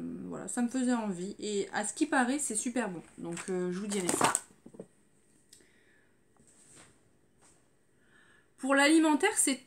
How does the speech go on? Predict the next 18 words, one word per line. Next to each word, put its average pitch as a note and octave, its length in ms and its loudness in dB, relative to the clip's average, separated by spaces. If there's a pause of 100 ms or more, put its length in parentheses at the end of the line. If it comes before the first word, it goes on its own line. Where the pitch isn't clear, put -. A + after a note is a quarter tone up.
tout. C#4+ 200 0 (360)
Donc A#3+ 240 -2
ensuite, D#4+ 260 0
je C4+ 60 4
me C#4 100 6
suis C#4+ 160 6
repris C#4+ 340 0
aussi A#3 300 0
un F#3 80 0
déo. C4 480 2 (360)
Bon, G#3 180 -4
là, C4 160 4
j'ai C4+ 160 2
pris - 180 0
le B3 120 10
Rexona C#4 760 4 (320)
Invisible C4 760 4 (120)
Aqua. A3+ 520 0